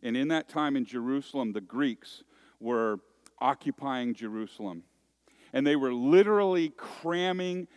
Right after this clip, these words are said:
down the throats of the Jews Greek culture. They were forbidding, no, they were saying no circumcision, no food law observance. And they desecrated the temple with a statue of Zeus. Now remember,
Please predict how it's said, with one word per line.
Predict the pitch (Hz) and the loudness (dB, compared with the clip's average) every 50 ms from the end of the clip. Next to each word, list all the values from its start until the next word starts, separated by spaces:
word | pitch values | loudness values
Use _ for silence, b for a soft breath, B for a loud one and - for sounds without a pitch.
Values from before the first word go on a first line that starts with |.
| b b b b b - - _ | b b b b b -20 -14 _
down | - 165 156 165 165 170 165 165 160 | 0 0 2 2 2 2 2 2 0
the | 147 131 | 0 -2
throats | 120 - - - 143 151 156 165 180 190 - - - - | -4 -4 -10 -8 -2 0 2 2 2 0 -2 -8 -14 -8
of | - 160 143 120 | -6 -6 -6 -4
the | 135 131 | -6 -8
Jews | 117 107 120 143 147 143 135 120 113 110 107 104 - - b b b b 110 | -8 -8 -4 -2 0 0 2 0 0 -2 -4 -8 -10 -18 b b b b -14
Greek | - 135 139 147 151 147 - | -6 -2 0 2 2 0 -2
culture. | - - 147 131 123 - - - 101 85 87 - b b b b b b b b - | -4 -4 -4 -4 -4 -6 -8 -10 -10 -10 -12 -16 b b b b b b b b 0
They | 139 143 | 0 2
were | 139 135 135 | 2 2 0
forbidding, | - - 143 135 120 - 160 170 180 180 180 175 180 180 - 151 | -2 -2 -4 -4 -2 0 2 2 4 4 4 2 0 -2 -2 0
no, | 151 151 165 165 | 0 0 0 0
they | 156 - 143 131 | -2 -2 -2 0
were | 135 131 | 0 0
saying | - 139 123 117 | 0 0 0 2
no | 120 147 180 196 | 2 2 2 0
circumcision, | 185 - 190 185 185 185 175 - - 170 160 139 156 160 147 139 135 | 0 -2 -4 -4 -4 -4 -6 -6 -4 -4 -4 -4 -4 -4 -2 0 2
no | 147 151 180 185 | 2 2 2 2
food | - - - 175 170 170 147 | 0 -2 0 0 2 2 0
law | 160 156 147 143 135 | 0 0 0 0 0
observance. | 117 110 104 120 117 107 104 98 90 - - - B B B B B B | -2 -4 -4 -4 -4 -2 -4 -6 -8 -10 -14 -20 B B B B B B
And | 143 131 | 0 0
they | 135 131 | 0 0
desecrated | 120 - 156 165 165 - 175 - - 175 165 160 139 | 0 0 0 0 0 -4 -4 -4 -2 -2 -2 -2 -4
the | 139 | -6
temple | 131 - - 151 147 139 151 139 | -6 -4 -4 -4 -2 -2 -4 -6
with | 131 - - | -4 -6 -6
a | |
statue | - - - - 135 127 135 135 - - 147 143 - | -8 -8 -6 -4 -4 -4 -4 -4 -4 -4 -4 -4 -4
of | 120 110 98 | -4 -6 -8
Zeus. | 87 90 104 117 127 113 95 90 - - - - - _ _ _ _ _ _ _ _ _ _ B B B B B B | -8 -8 -6 -4 -4 -4 -4 -6 -10 -18 -20 -20 -20 _ _ _ _ _ _ _ _ _ _ B B B B B B
Now | 143 139 | 0 2
remember, | 139 143 139 147 147 151 135 110 92 b | 4 4 4 2 2 0 0 -2 -4 b